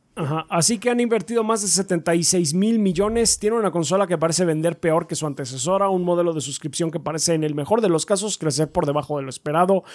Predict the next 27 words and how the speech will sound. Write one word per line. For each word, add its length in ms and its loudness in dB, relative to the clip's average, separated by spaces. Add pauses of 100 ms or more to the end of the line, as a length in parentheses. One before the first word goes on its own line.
(160)
Múltiples 500 0
juegos 240 2
tendrán 360 0
ports 340 0
con 180 0
resultados 400 -2
fiscales 400 0
de 140 4
Xbox 320 -4
mostrados 400 0
de 80 -2
forma 500 0
obtusa. 680 -2 (460)
Lo 180 0
que 80 0
es 100 0
bueno 220 2
para 120 2
Microsoft 440 0
no 120 2
necesariamente 560 0
es 60 -8
bueno 300 0
para 260 -2
Xbox 540 -2
y 100 -4
viceversa. 680 -2